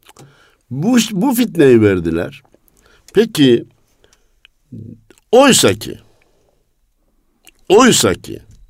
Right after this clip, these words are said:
Üçüncü kere tekrarlıyorum. Oysa ki çözüm elimizde. Çözüm elimizde sözünün iki manası var Hadi Hocam. Birisi önümüzde. Biz,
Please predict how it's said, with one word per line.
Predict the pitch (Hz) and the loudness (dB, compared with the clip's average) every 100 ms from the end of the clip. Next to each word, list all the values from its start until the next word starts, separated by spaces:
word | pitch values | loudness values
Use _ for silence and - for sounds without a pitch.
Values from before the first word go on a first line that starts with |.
| _ _ _ _ _ _ _ _ _ - - | _ _ _ _ _ _ _ _ _ -16 -4
Üçüncü | 151 190 220 226 | -2 2 2 2
kere | 208 196 160 | 2 2 4
tekrarlıyorum. | 147 113 107 95 90 85 80 - | 2 0 0 0 0 -2 -4 0
Oysa | 220 226 160 120 | 2 4 2 0
ki | 110 104 | -2 -2
çözüm | - 226 214 175 175 247 247 220 - | 0 4 4 2 2 2 4 2 2
elimizde. | 190 185 175 185 220 202 196 143 110 73 - - - _ _ _ _ _ _ _ _ _ _ _ _ _ - - _ - | 4 4 2 2 0 0 0 0 -2 -6 -10 -20 -20 _ _ _ _ _ _ _ _ _ _ _ _ _ -20 -20 _ 0
Çözüm | 190 220 262 | 0 2 2
elimizde | 220 190 185 175 160 175 | 4 4 4 2 2 2
sözünün | 143 117 120 143 262 | 2 2 2 0 -2
iki | 196 143 | -2 0
manası | 151 113 104 95 90 92 | 2 4 2 0 -2 -4
var | 85 78 | -4 -4
Hadi | 80 71 73 | -6 -6 -8
Hocam. | 76 80 87 147 | -8 -6 -4 0
Birisi | 151 113 185 | 0 0 -2
önümüzde. | 185 196 175 143 90 95 - - _ _ _ _ _ _ _ _ _ _ 160 | 0 4 4 2 0 -4 -6 -14 _ _ _ _ _ _ _ _ _ _ -6
Biz, | 180 | -4